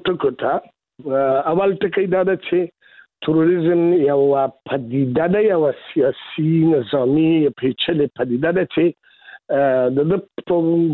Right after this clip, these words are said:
په ارتباط، آه، دوه ګونې برخوردونه کیږي په سیاست کې، د اوس په نړیوالو مناسباتو کې. کله کله متاسفانه ځینې هیوادونه،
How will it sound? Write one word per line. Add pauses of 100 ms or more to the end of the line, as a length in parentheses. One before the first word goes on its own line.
په
ارتباط،
آه،
دوه
ګونې
برخوردونه
کیږي
په (100)
سیاست
کې،
د (140)
اوس
په
نړیوالو
مناسباتو
کې. (760)
کله
کله
متاسفانه
ځینې
هیوادونه،